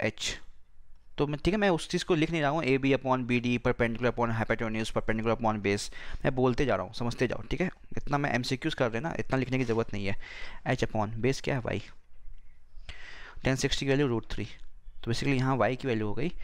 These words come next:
ये होता है रूट थ्री, तो यहाँ रूट थ्री रखोगे वो एच के नीचे आ जाएगा,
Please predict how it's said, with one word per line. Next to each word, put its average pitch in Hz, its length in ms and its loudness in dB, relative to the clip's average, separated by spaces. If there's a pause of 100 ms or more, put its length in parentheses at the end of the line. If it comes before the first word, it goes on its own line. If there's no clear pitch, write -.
(380)
ये 131 100 4
होता 131 240 2
है 143 100 0
रूट 113 260 -2
थ्री, 104 180 -2
तो 107 120 -6
यहाँ 120 180 4
रूट 127 220 2
थ्री 139 100 4
रखोगे 131 340 0
वो 131 240 0
एच - 160 -2
के - 100 -8
नीचे 110 200 -4
आ 85 40 0
जाएगा, 90 220 -4